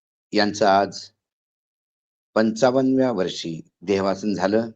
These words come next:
ते कॅन्सरवरनं पीडित होते, कलकत्त्याला ट्रीटमेंट घेत होते. व्हायटल सपोर्टवर होते आणि आज अथक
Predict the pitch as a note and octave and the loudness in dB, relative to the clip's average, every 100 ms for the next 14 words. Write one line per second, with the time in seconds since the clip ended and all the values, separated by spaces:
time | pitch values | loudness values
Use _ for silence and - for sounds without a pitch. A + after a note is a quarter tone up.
0 | _ _ _ _ _ _ _ _ _ _ | _ _ _ _ _ _ _ _ _ _
1 | _ _ _ _ _ _ _ _ - F#2+ | _ _ _ _ _ _ _ _ -10 -6
2 | - G2+ G2+ A2+ G#2 G2+ - G2+ B2 G2 | -2 -2 2 2 2 0 0 0 0 -2
3 | - A2 - _ _ _ _ _ _ _ | -4 -4 -6 _ _ _ _ _ _ _
4 | _ _ _ _ - G#2 - A2+ G2 F#2 | _ _ _ _ -2 2 2 4 2 2
5 | F#2 F#2+ E2 A2+ G2+ G2+ G2+ D#2 E2 _ | 0 -4 0 0 0 -4 -6 -8 -14 _
6 | _ _ _ _ _ _ _ _ _ _ | _ _ _ _ _ _ _ _ _ _
7 | _ _ _ _ _ _ _ _ - G#2+ | _ _ _ _ _ _ _ _ 0 2
8 | - B2+ G#2+ G#2 A#2 B2+ A#2+ A#2 B2+ A#2+ | 2 0 -2 0 0 2 2 0 0 0
9 | - _ G2 G#2 G#2+ G2 G2+ D2+ - _ | -4 _ -8 -4 0 0 0 -4 -18 _
10 | _ _ _ - G2+ | _ _ _ -4 -4